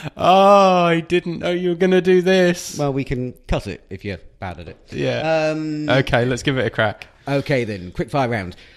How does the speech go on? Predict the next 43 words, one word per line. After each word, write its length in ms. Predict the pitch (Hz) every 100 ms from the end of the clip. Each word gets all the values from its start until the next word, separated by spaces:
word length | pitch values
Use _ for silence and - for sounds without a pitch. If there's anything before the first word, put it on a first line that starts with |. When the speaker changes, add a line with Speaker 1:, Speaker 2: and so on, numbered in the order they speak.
| _
Speaker 2:
Uh, 380 | - 127 123 120
question 460 | - 226 - 202 190
one. 260 | 139 95 -
In 160 | 120
National 320 | 151 185 151 139
Anthem, 380 | 139 131 151 139
what 220 | 101 131
is 140 | 170 -
the 60 |
name 260 | 143 143 139
of 80 | 120
the 80 | 123
princess? 640 | - 127 - 101 80 - - _ _ _ _ _ _ _ _ _ -
Speaker 1:
Is 100 | 127
it 240 | 123 - - _ _ -
Sue-, 1040 | - - - - - 190 233 247 262 277 277
Susan? 640 | - 240 262 302 285 - - - - - _ _ _ _
Speaker 2:
S-, 120 | - -
close, 340 | - 247 -
Susanna. 480 | - 160 156 98 82
That's 120 | - 107
Speaker 1:
Susanna. 420 | 147 151 143 120
Speaker 2:
pretty, 60 | 107
that's 80 |
really 120 | 143 147
Speaker 1:
Oh, 40 |
Speaker 2:
close. 100 | 151
Speaker 1:
yes, 180 | 143 -
of 120 | 143
course. 200 | 147 131
Well, 140 | 143 127
of 140 | -
course, 140 | 123 -
it's 80 | 139
a 20 |
Speaker 2:
Uh, 160 | 135 131
Speaker 1:
posh 60 |
Speaker 2:
question 160 | 214 208
Speaker 1:
version. 80 | 214
Speaker 2:
number 180 | 180 165
two. 320 | - 131 107 101
Who 200 | 185 180
directed 520 | 160 151 151 -